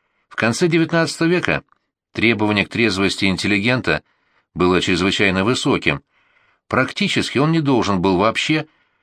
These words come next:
приобщаться к спиртному. Конец примечания. Талантливые люди, подлинно талантливые, всегда могут найти возможность реализовать свои потенции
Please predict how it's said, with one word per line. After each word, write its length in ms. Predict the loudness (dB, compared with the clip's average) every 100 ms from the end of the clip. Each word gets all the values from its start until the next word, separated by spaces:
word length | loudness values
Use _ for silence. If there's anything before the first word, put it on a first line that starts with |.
| _
приобщаться 600 | -2 0 0 -2 -2 -2
к 60 | -6
спиртному. 600 | -6 -4 0 0 -2 -6 _ _ _ -6
Конец 380 | -2 -2 -4
примечания. 720 | -4 -2 -2 -2 -2 -2 -4 -8 _ _ _ _ _ _ _ _ _ _ _ _ _ _ _ _ _ _ _ _
Талантливые 760 | 0 2 4 2 0 2 2 2
люди, 440 | 0 0 0 -4 -8 _
подлинно 460 | 0 0 0 -4 0
талантливые, 680 | 2 2 2 0 -2 -2 -4 -20 _ -20 _
всегда 400 | -8 -4 0 0
могут 300 | 0 0 0
найти 300 | 0 0 0
возможность 760 | 0 2 2 0 2 -2 -4 -12 _ _ -4
реализовать 680 | 0 0 0 0 0 0 -2
свои 240 | 0 0
потенции 720 | 0 -2 0 0 0 -4 -6